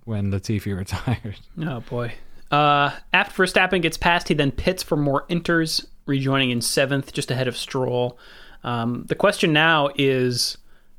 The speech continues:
Speaker 2: can Hamilton and Perez make it thirteen more laps on those ancient tires? Um, with Leclerc chasing them down. Sainz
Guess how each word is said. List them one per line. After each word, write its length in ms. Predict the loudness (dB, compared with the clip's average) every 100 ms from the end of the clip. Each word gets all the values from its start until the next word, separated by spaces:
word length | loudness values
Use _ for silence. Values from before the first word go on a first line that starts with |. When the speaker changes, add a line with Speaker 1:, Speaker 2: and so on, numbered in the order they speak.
| -18 -4
Speaker 2:
can 220 | 0 0
Hamilton 720 | 2 2 2 2 2 2 0 -2
and 320 | 0 0 -2
Perez 460 | 0 2 4 2 2
make 220 | 0 0
it 100 | -4
thirteen 600 | -4 0 0 -2 -2 0
more 220 | 2 0
laps 440 | 0 0 -2 -6 -10
on 260 | -8 -6 -4
those 200 | -4 -4 -6
ancient 460 | -6 -6 -8 -10 _ _ _ _
tires? 540 | -4 -4 -4 -8 -12 -14 -20 -20 -20 -20 -10
Um, 540 | -6 -4 -2 -2 -4 -8 _ _ _ _ _ _ _
with 260 | -2 -2 0
Leclerc 460 | -2 2 2 2 0
chasing 360 | 0 0 0
them 120 | -2
down. 360 | -2 -4 -6 -8
Sainz 840 | -4 2 4 4 4 2 0 -2